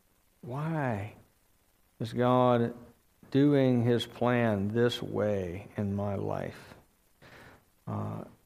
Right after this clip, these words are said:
common to all those things is that question of having to trust God when his good plan does not seem obvious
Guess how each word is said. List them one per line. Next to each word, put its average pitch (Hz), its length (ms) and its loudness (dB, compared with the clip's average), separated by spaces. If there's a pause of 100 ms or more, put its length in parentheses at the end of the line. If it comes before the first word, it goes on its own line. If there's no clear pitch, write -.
(1080)
common 165 340 4
to 139 60 2
all 143 240 2
those 131 260 2
things 104 340 0
is 107 160 -4
that 110 240 0
question 104 720 -4 (720)
of 107 80 -6
having 151 420 2
to 139 80 -2
trust 135 480 -2
God 113 640 0 (960)
when 127 180 2
his 139 360 6
good 156 440 6
plan 123 720 4
does 113 160 0
not 135 280 4
seem 131 360 4
obvious 123 840 -2